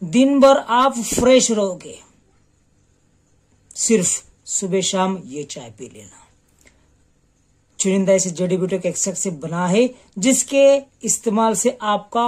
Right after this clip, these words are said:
हार्ट तंदुरुस्त हो जाएगा। ये कैफीन फ्री है, हर्बल टी है। दोस्तों, हंड्रेड परसेंट ये अर्जुना की बार्क से बना है,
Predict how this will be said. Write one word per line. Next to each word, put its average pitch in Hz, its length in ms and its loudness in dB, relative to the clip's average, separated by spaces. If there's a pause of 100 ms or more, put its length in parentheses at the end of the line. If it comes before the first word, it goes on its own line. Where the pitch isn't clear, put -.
हार्ट 214 480 0 (160)
तंदुरुस्त 180 520 -6
हो 151 80 -16
जाएगा। 90 420 -18 (680)
ये 262 80 0
कैफीन 262 520 0
फ्री 240 300 0
है, 233 140 2 (280)
हर्बल 196 580 0 (960)
टी 214 140 -6
है। - 920 -20
दोस्तों, 190 440 -6 (580)
हंड्रेड 185 380 -2
परसेंट 226 460 0 (100)
ये 196 120 -2
अर्जुना 196 520 -4
की 214 220 -4 (1500)
बार्क 165 320 -4
से - 180 -8
बना 175 300 -4
है, 226 200 -4